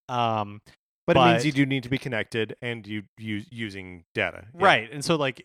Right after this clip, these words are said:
Speaker 1: it would add up a lot. I actually realized, uh, when we were getting ready for this that I had played the entire weekend on my tablet,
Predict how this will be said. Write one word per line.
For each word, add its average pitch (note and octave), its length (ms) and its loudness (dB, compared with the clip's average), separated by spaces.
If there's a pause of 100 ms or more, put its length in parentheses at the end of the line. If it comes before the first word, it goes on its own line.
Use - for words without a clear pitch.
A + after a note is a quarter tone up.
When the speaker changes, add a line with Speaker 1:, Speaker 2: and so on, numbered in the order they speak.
(100)
Speaker 1:
it D#3+ 80 -6
would C#3 200 -4
add B2+ 180 -4
up A#2 100 -6
a C3+ 40 -8
lot. B2 220 -4
I F3+ 120 0
actually A3 260 -2
realized, C3+ 560 2 (400)
uh, A#2 380 6
when A#2+ 180 -2
we B2+ 80 -2
were A#2+ 80 0
getting A#2 200 -6
ready F3 200 2
for - 100 -6
this B2 260 -6
that B2 360 -4 (400)
I D#3 640 4 (340)
had - 300 2
played D#3+ 220 0
the C#3+ 60 -2
entire D#3 300 0
weekend D3+ 300 -4
on A#2 100 -2
my A2 80 -4
tablet, B2 560 -4